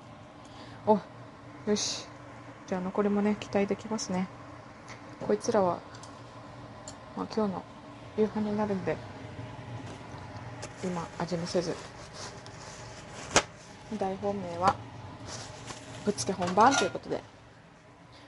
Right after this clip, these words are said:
お味見せずに、食卓に並べたいと思います。お、油がね、油をクッキングシートが吸って、クッキングシート。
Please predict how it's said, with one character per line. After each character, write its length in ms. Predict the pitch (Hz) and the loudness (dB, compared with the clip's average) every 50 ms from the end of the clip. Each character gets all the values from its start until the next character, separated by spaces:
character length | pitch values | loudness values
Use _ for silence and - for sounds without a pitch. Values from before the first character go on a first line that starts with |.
| - - - - - - - | -20 -20 -20 -20 -20 -10 -6
お 80 | 185 | -6
味 180 | 185 180 185 185 | -6 -4 -4 -6
見 200 | 180 175 175 - - - | -4 -4 -6 -6 -8 -12
せ 200 | - - - 190 | -10 -2 -2 2
ず 100 | 185 190 | 2 4
に、 220 | 180 185 214 226 - - - - - - - - - - - - - - - - | 6 6 6 6 4 0 -8 -12 -8 -6 -6 -6 -4 -6 -6 -8 -10 -10 -10 -10
食 160 | - - - | -8 -4 -2
卓 180 | - 180 - | -2 0 2
に 100 | 180 170 175 | 2 2 4
並 140 | 175 175 175 | 2 4 2
べ 80 | 180 - | 4 2
た 100 | 190 180 | 2 2
い 60 | 175 | 4
と 100 | - 175 | 4 2
思 100 | 170 180 | 4 2
い 80 | 170 | 2
ま 160 | 175 196 196 208 | 4 4 4 4
す。 400 | - - - - - - - - - - - - - - - - - - - - - - - - - - - - - - - - - - - - - - - - - - - - - - - - - - - - - 220 - - | 2 -2 -8 -8 -8 -10 -10 -12 -14 -16 -16 -14 -14 -12 -12 -12 -12 -12 -14 -14 -16 -16 -16 -14 -12 -12 -12 -12 -14 -16 -16 -16 -16 -16 -16 -14 -14 -14 -14 -14 -14 -12 -12 -12 -12 -12 -12 -12 -14 -14 -14 -10 -10 -10 -6 -6
お、 40 | 196 | -6
油 240 | 190 - - 196 190 | -6 -4 -4 -4 -4
が 140 | - 190 | -4 -4
ね、 260 | 196 208 226 220 - - - - - - - - - - - - - - - - - - - - - - - - - - - - - - - - - 202 196 | -2 -2 -2 -2 -4 -8 -12 -14 -14 -14 -14 -16 -16 -16 -16 -16 -16 -14 -16 -16 -16 -16 -16 -16 -16 -16 -16 -14 -14 -16 -16 -16 -16 -16 -16 -12 -10 -4 -2
油 180 | 196 190 185 185 | 0 0 0 0
を 40 | 190 | -2
ク 160 | - - - | -4 -8 -10
ッ 20 | - - | -10 -8
キ 140 | - - 196 | -6 -4 -4
ン 60 | 196 | -2
グ 140 | - 196 185 - - - - - - | -2 -4 -4 -6 -10 -14 -14 -14 -12
シ 140 | - - - | -12 -8 -8
ー 80 | - | -8
ト 140 | 214 - - | -4 -2 -4
が 60 | - - - | -4 -4 -8
吸 120 | - - - - - - - - - | -10 -12 -12 -12 -14 -14 -14 -14 -14
っ 40 | - - - | -12 -6 0
て、 120 | - 202 | 0 0
ク 40 | - - - - - - - - - - - - - - - - - - - - - - - - - - - - - - - - - - - - - - | 0 0 -8 -14 -14 -16 -16 -16 -16 -16 -16 -16 -16 -16 -16 -16 -16 -16 -14 -12 -12 -12 -12 -12 -14 -14 -16 -16 -16 -16 -16 -16 -16 -16 -16 -14 -14 -12
ッ 0 | |
キ 60 | - | -12
ン 40 | - | -12
グ 60 | - | -12
シ 140 | - - - | -10 -10 -10
ー 40 | 269 | -10
ト。 140 | - - | -10 -10